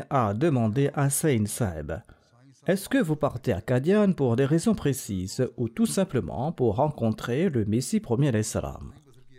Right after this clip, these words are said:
Saint Saheb a tout simplement répondu, « Je suis un homme pauvre. D'une part, je souhaite rencontrer le Messie premier alayhi salam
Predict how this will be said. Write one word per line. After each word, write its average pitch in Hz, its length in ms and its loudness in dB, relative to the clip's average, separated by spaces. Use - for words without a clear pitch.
Saint 98 440 0
Saheb 113 440 0
a - 140 -10
tout - 160 -2
simplement 135 520 0
répondu, « 131 600 0
Je 147 180 0
suis 175 400 0
un 120 160 0
homme 101 140 0
pauvre. 104 600 -2
D'une 139 380 2
part, 127 500 0
je 117 280 -2
souhaite 143 340 -2
rencontrer 147 560 0
le 113 120 0
Messie 120 320 0
premier 120 240 -2
alayhi 160 140 -8
salam 160 480 0